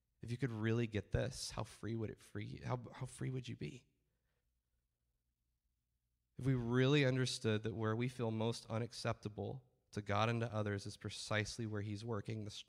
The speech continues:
the most, how would that change the way that we relate to others? How would it change the way that we relate to the world?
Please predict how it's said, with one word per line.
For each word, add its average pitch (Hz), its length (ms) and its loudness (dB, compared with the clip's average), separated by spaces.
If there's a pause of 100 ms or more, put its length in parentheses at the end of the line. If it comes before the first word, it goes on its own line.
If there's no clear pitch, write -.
(140)
the 117 140 -2
most, 123 460 -6 (3250)
how 117 120 0
would 123 100 2
that 117 120 -4
change 113 500 2
the 110 80 0
way 107 120 4
that 98 180 -2
we 101 80 -2
relate 92 380 -2
to - 120 -8
others? 113 400 -6
How 123 100 -6
would 123 120 0
it 123 80 -4
change 113 460 -4
the 120 80 -2
way 117 120 0
that 113 120 -2
we 113 40 -4
relate 120 300 -6
to - 100 -12
the 123 60 -6
world? 123 460 -4